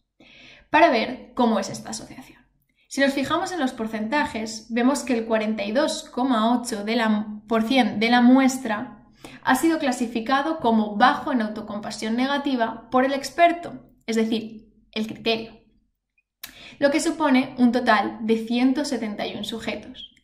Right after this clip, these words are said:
De estos, ciento treinta y seis sujetos, es decir, el treinta y cuatro por cien respecto al total de la muestra,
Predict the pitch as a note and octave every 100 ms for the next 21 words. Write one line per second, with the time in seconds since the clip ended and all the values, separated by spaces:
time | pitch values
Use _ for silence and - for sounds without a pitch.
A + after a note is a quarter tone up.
0 | _ _ _ - G#3+ A3 C#4 - - A3
1 | C4 - - - - C#4+ E4 D4 - -
2 | - - _ B3+ B3+ A#3+ E3+ - A3+ A3+
3 | - C4 C#4 - G#3 - - A3 A3+ B3+
4 | A3 - - _ A3+ G#3+ A3 G#3 G#3+ -
5 | - G3 G3+ A3 G3+ G#3+ D4+ C4+ G#3 G#3+
6 | - D3+ - - - - D3 A3 A#3+ B3+
7 | C#4 B3+ - G#3+ A3 -